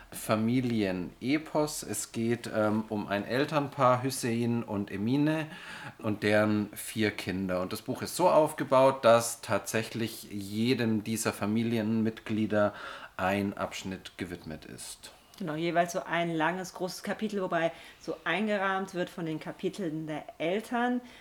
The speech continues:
Speaker 2: Erst der Vater, ganz am Ende die Mutter. Das Kapitel des Vaters ziemlich kurz, würde ich sagen. Und diese Kapitel von Vater und Mutter sind auch so ein bisschen besonders erzählt. Da können wir vielleicht nachher nochmal drauf
Speaker 1: Mhm.
Speaker 2: kommen.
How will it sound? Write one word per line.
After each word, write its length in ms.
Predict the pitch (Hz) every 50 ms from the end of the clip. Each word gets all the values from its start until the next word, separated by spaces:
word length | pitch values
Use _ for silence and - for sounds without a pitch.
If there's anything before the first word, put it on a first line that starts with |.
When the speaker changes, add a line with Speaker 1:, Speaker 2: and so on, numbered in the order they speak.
| - - -
Speaker 2:
Erst 360 | - 170 170 180 185 185 -
der 200 | 180 170 165 160
Vater, 520 | 160 - - 175 170 175 202 - 208 180 175
ganz 240 | 175 165 165 180
am 120 | 196 170 -
Ende 200 | - 160 165 165
die 160 | 151 156 165
Mutter. 360 | 170 170 196 233 - 285 285
Das 140 | 233 208 -
Kapitel 360 | - 214 - 240 233 233 247 208
des 140 | 226 226
Vaters 340 | - 233 233 240 262 233 233
ziemlich 420 | - - 254 240 226 208 - - -
kurz, 380 | - - 214 226 233 - -
würde 160 | 240 247 247 240
ich 100 | 233 233
sagen. 280 | - 240 240 247 262 277 311 - - - - - - - - - - - -
Und 300 | - 202 208 202 175 -
diese 180 | 196 180 196
Kapitel 580 | 190 - 214 190 - - - 233 233 247 226 214
von 280 | 208 - 202 180 180
Vater 720 | 175 - - 190 170 170 180 - - 214 196 190 190 190 - -
und 120 | 170 170
Mutter 400 | 170 175 185 190 - 220 208 190
sind 220 | 160 165 170 175
auch 120 | - 151 180
so 80 | - 190
ein 60 | 175
bisschen 320 | 160 165 - - 180 165
besonders 640 | 143 165 160 139 135 160 170 185 196 185 180 165 -
erzählt. 380 | - - 170 - - 170 156 -
Da 80 | 160
können 180 | 156 - 185 165
wir 100 | 160 156
vielleicht 280 | 156 - 160 160 160 -
nachher 260 | 156 156 - 196 185
nochmal 320 | 175 190 190 190 185 175
drauf 160 | 165 180 185
Speaker 1:
Mhm. 80 | 151 151
Speaker 2:
kommen. 240 | - 208 196 196